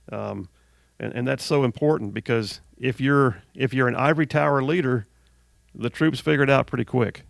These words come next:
And the response is always the same. "Oh, they don't know what I'm going through. They don't get it." And right now,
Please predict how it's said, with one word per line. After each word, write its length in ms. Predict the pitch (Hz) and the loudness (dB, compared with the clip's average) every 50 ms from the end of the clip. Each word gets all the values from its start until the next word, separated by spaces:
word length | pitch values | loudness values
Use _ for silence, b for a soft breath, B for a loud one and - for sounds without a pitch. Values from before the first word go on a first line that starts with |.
| - - - - - - - | -20 -20 -20 -20 -18 -12 -8
And 460 | 120 117 113 110 110 107 107 104 98 - _ _ _ _ _ _ _ _ - - _ _ - | -4 -4 -2 -2 -2 -4 -4 -6 -8 -10 _ _ _ _ _ _ _ _ -20 -20 _ _ -2
the 100 | 123 123 | 0 2
response 420 | 127 - - 147 139 139 135 - | 2 2 2 2 2 4 2 2
is 80 | 127 113 | 2 2
always 300 | 127 127 135 120 120 107 | 4 4 2 2 0 -2
the 80 | 110 | -4
same. 400 | - - 127 113 104 92 95 98 - b b b b b b b b b | -4 -2 -2 -2 -2 -4 -8 -10 -14 b b b b b b b b b
"Oh, 160 | 104 110 120 | -2 2 4
they 80 | 135 147 | 6 6
don't 140 | 139 131 | 8 8
know 100 | 123 123 | 8 8
what 120 | 123 123 120 | 6 6 6
I'm 120 | 117 120 | 6 6
going 260 | 117 131 123 120 120 | 6 6 6 6 6
through. 400 | 117 131 120 120 127 131 127 113 - b b b b b | 4 4 4 6 6 4 4 2 -2 b b b b b
They 120 | b 143 | b 6
don't 180 | 147 135 117 104 | 6 6 4 4
get 200 | 98 123 120 123 | 4 6 6 6
it." 200 | 135 131 - - b b b b b b b b b b b b b b b b b | 6 4 2 -4 b b b b b b b b b b b b b b b b b
And 100 | - 113 | -2 2
right 180 | 123 139 151 147 | 4 4 4 6
now, 440 | 156 160 180 175 151 135 123 104 | 4 4 4 4 4 2 2 0